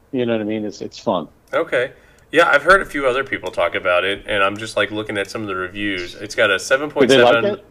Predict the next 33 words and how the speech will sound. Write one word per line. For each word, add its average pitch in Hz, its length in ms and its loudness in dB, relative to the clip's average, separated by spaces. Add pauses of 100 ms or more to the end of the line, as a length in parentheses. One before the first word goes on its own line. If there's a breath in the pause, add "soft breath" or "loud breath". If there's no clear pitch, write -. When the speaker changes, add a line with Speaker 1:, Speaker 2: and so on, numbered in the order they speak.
(340)
Speaker 1:
it? - 100 4
Speaker 2:
Uh, 127 60 10
yeah. 139 320 4
Oh, 135 160 4
yeah. 135 200 6
They're 107 200 0
saying 104 300 0
they 98 160 0
liked 92 240 -2
it 92 40 -6
a 85 60 -6
lot. 90 320 -2 (440 soft breath)
Um, 92 460 0 (120)
I 107 80 2
M 120 120 -2
D 117 120 -6
B's 110 380 -4
got 101 140 0
a - 20 -4
seven 113 260 -4
point 98 220 -4
seven, 90 340 0
which - 140 -12
is 95 160 -16
eight 127 140 -6
point 98 200 -4
seven 87 160 -2
in 82 60 -8
the 82 60 -8
real 90 180 -4
world, 76 260 -8
which 90 180 -18
is - 140 -20